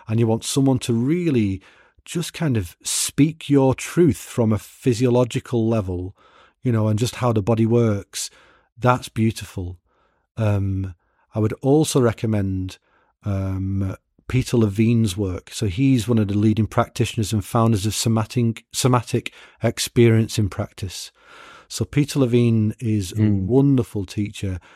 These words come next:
Speaker 1: and he's really measured in the way that he talks about working with trauma. He talks about titration quite a lot, you know, which obviously a term you'll be really familiar with from a pharmaceutical point of view.
Speaker 2: Mm.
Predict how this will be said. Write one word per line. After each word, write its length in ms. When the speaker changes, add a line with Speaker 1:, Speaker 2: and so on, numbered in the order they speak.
Speaker 1:
and 160
he's 180
really 800
measured 760
in 160
the 60
way 200
that 140
he 80
talks 560
about 400
working 520
with 140
trauma. 440
He 80
talks 240
about 220
titration 800
quite 240
a 60
lot, 240
you 80
know, 140
which 260
obviously 440
a 60
term 320
you'll 140
be 140
really 220
familiar 400
with 240
from 180
a 40
pharmaceutical 760
point 220
of 60
view. 180
Speaker 2:
Mm. 360